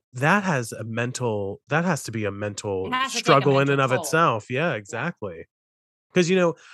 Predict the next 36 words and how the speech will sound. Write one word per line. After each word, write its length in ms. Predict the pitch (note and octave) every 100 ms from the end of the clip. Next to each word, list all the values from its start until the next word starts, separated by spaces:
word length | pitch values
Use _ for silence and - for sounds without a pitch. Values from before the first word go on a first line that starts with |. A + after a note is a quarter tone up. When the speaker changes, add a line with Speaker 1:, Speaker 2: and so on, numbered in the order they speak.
| - -
Speaker 1:
one 120 | G3
of 60 | G#3
the 80 |
things 260 | G3+ E3+ D#3
Darren 240 | C#3+ C#3+ D3+
and 100 | C3+
I 120 | B2+
get 200 | A2+ A2+
taught 280 | - C3 A#2+ -
or 200 | B2+ B2
get 160 | C3
asked 300 | A2+ C3+ D3+
about 300 | A#2 A2+ G#2 - _
sometimes 760 | - F3 B3 E3+ A2 G#2+ B2+
from 200 | - A#2+
people 280 | A2 A#2 A#2+
that 200 | A#2 G#2+
are 240 | G#2 G2+ G2+
very 260 | A2+ G#2+
empathetic 480 | G#2 - - F3 E3+ B2+
is, 260 | A#2+ A#2 - - _ _ _ _ _
"How 300 | - D#3+ F#3+
do 160 | F#3+ F#3+
you 220 | D#3+ D#3
talk 400 | - C#3+ B2+ B2+
about 520 | B2+ G#2+ G2 F#2 G2 _ -
crime 640 | - A2+ A2+ G2+ F#2 G2 G#2
and 140 | G#2+
murder 480 | G2 G#2 B2 G2+ G2 -
so 360 | - G#2+ G2+
often?" 600 | G#2+ D#3+ F#3+ - - E2+ A2+
And 120 | B2
the 60 | B2+
question 380 | E3+ F3+ -
that 140 | F3 C3+
I, 200 | B2